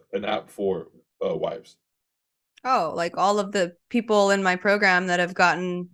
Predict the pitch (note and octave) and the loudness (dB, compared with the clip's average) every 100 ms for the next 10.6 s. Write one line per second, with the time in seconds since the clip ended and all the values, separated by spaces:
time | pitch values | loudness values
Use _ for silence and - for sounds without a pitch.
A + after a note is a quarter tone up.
0 | - G3+ G3+ F3 E3+ G#3+ G#3 F3+ D3 - | -2 -2 2 2 2 0 -2 -4 -6 -4
1 | - G#2+ - - - _ _ _ _ _ | -6 -4 -6 -10 -20 _ _ _ _ _
2 | _ _ _ _ - C3 A#2+ B2 A2+ A2 | _ _ _ _ -4 -2 0 -2 -4 -12
3 | - C3 B2 D3 D#3+ C#3 C#3 D3 B2+ A#2+ | -4 -4 2 2 4 2 -6 -4 2 4
4 | A2 F#2 - - F2+ E2+ - - A2+ G2+ | 4 0 -8 -10 -8 -10 -14 -12 -4 0
5 | G2 A2+ A#2+ G2+ A#2+ F#3 - _ _ _ | 2 4 2 2 2 0 -4 _ _ _
6 | _ _ _ _ _ _ G#3 A#3 A3+ G#3 | _ _ _ _ _ _ 2 4 4 0
7 | G#3 _ _ _ _ _ - C#3+ C#3+ D#3+ | -6 _ _ _ _ _ 2 4 6 4
8 | D3 D3 D#3 D#3+ E3 E3 D#3+ C3+ C3+ C3 | 4 2 2 4 6 6 2 -8 -12 -4
9 | C3 B2+ G2+ F#2+ E2 - - _ - C3 | 0 2 2 0 -4 -12 -20 _ -2 0
10 | C3+ B2 A2 C#3 A3 A3 | 4 2 2 2 4 4